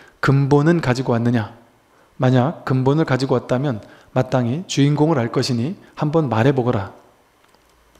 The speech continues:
참, 이때는 대단했던 시대예요. 이 열세 살짜리한테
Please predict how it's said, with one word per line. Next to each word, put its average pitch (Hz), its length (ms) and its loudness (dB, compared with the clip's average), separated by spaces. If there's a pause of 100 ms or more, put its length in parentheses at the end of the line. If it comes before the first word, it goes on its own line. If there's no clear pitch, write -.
(3500)
참, 139 80 2
이때는 127 280 4
대단했던 139 580 4
시대예요. 151 800 0 (880)
이 139 100 4
열세 147 320 6
살짜리한테 151 840 2